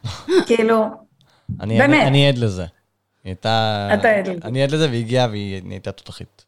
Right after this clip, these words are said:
Speaker 2: עכשיו, היא באה פשוט עם, עם רצון ותשוקה להדריך ויכולת להתחבר תרבותית לאנשים שם. דרדווה זה אזור מאוד קשוח, הוא מדברי,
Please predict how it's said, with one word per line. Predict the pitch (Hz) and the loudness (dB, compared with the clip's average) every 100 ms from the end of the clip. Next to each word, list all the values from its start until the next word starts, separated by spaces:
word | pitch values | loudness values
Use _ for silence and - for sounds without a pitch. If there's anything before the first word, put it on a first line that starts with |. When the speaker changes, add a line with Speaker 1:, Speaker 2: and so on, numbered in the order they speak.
| - | -14
Speaker 2:
עכשיו, | 190 - 254 202 | -8 -2 0 0
היא | 214 330 381 330 | 2 2 2 2
באה | 226 277 330 381 359 | 2 4 4 2 -2
פשוט | 220 208 320 349 | -8 -6 -6 -6
עם, | 349 233 214 - - | -2 -2 -2 -4 -8
עם | 208 202 196 190 | -6 -4 -6 -6
רצון | 180 180 - - 269 285 311 269 196 190 | -8 -8 -6 0 2 4 6 4 2 -4
ותשוקה | 185 - 196 - - 262 262 285 285 - _ _ _ _ _ _ - | -6 -6 -8 -8 0 2 4 2 -2 -8 _ _ _ _ _ _ -2
להדריך | 202 190 185 202 254 381 - 208 | 2 2 2 0 2 2 -2 -4
ויכולת | 202 185 - - 269 285 294 285 | -2 -2 -4 -2 2 4 2 2
להתחבר | 262 220 - 208 196 262 277 262 | 2 2 2 -2 2 0 0 -2
תרבותית | 220 196 185 180 269 302 294 - | -2 0 -4 -4 -2 -2 -2 -8
לאנשים | 208 196 190 185 - 220 220 | -2 0 2 0 0 2 2
שם. | 214 170 - - - - - - _ - | 0 -6 -8 -16 -20 -18 -18 -18 _ -2
דרדווה | 196 262 277 240 | 2 4 4 4
זה | 247 | 4
אזור | 226 254 | 4 4
מאוד | 247 240 240 | 4 2 0
קשוח, | 233 208 - 254 196 202 | -2 -2 2 4 2 0
הוא | 196 | -2
מדברי, | 196 170 170 185 190 240 226 175 | -2 -2 0 2 4 4 4 0